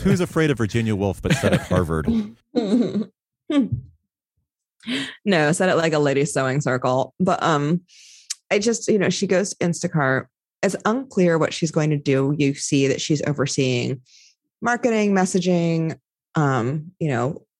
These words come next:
Speaker 3: all Washington,
Speaker 2: Legal.
Speaker 3: D C related things. Like, kind of just, she's just overseeing anything that touches any human <laughs> being outside of Instacart.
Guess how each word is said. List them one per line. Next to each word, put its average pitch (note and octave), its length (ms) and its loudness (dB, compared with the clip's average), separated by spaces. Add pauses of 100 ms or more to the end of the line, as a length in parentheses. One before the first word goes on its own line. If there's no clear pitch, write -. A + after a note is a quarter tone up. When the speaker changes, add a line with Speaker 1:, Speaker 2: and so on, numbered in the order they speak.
(140)
Speaker 3:
all D#3+ 180 2
Washington, E3 500 2
Speaker 2:
Legal. A2+ 280 4
Speaker 3:
D F#2 80 2
C - 20 2
related C3+ 460 0
things. C3+ 400 0
Like, D3+ 140 -2
kind A#3 200 2
of A3+ 80 2
just, F3+ 200 -4
she's - 160 -6
just G3 120 -4
overseeing F3+ 500 0
anything C#3 500 0
that - 180 -4
touches C#3 400 -2
any C#3+ 220 2
human C#3+ 420 0
<laughs> - 0 -
being F#3+ 280 2
outside C3 380 0
of C3 80 0
Instacart. C#3+ 640 0